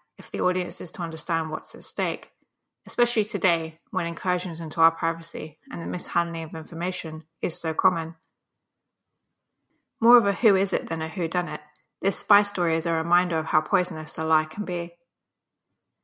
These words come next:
Finally, the radio is a mainstay at this time of year. For me, there's no better companion while I potter about in the kitchen or check on the oven again. Yet a friendly broadcaster's voice is usually an unsung treasure.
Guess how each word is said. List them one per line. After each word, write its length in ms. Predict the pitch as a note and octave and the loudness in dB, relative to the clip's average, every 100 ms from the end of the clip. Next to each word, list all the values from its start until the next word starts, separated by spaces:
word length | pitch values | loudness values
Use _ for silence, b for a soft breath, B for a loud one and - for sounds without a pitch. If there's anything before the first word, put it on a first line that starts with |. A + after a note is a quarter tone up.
| _ _ _ _ | _ _ _ _
Finally, 440 | - D4+ C4 F3+ | 6 6 8 4
the 140 | F3 G3 | 4 6
radio 320 | A3+ G#3+ F3 | 6 6 4
is 120 | E3+ | 2
a 80 | F3 | 0
mainstay 440 | F3+ G3 - E3 | 0 -2 -2 -4
at 80 | D#3 | -4
this 140 | D#3 | -6
time 180 | - D#3+ | -6 -4
of 100 | D#3+ | -4
year. 260 | D#3 D#3 D#3 _ _ _ _ _ | -4 -6 -8 _ _ _ _ _
For 100 | F#3+ | 2
me, 180 | A3 F#3+ | 6 6
there's 240 | E3+ D#3+ | 4 0
no 140 | F#3 | -2
better 300 | E3+ F3 - | 0 0 0
companion 500 | E3 E3 - F3+ E3+ | -6 -6 -6 -4 -4
while 160 | E3 D#3 | 0 2
I 80 | D#3 | 2
potter 320 | D#3 F#3+ - | 0 -2 2
about 260 | E3+ D#3 - | 2 2 0
in 60 | |
the 60 | D#3+ | -8
kitchen 520 | - - - D#3+ D3+ - | -6 -8 -6 -8 -8 -8
or 60 | |
check 280 | D#3 F3 - | -6 -6 -6
on 120 | D#3+ | -6
the 80 | D#3 | 0
oven 240 | F3+ F3+ | 0 0
again. 320 | E3 D#3 D#3 E3+ _ _ _ _ _ _ _ _ _ _ _ _ - | -4 -6 -10 -12 _ _ _ _ _ _ _ _ _ _ _ _ -4
Yet 220 | G3 G3 | -2 -2
a 40 | |
friendly 280 | - A3 F3+ | 4 4 4
broadcaster's 520 | E3+ F3 F3 F3 E3+ | 0 4 6 6 2
voice 380 | D#3 F3+ F3+ - | 2 2 2 -2
is 140 | D#3 | -4
usually 280 | F3 E3 D#3+ | -2 -2 -4
an 80 | D#3 | -4
unsung 360 | E3 D3+ E3 D#3 | -4 -2 -4 -4
treasure. 380 | F3+ E3+ G3 | -6 -6 -8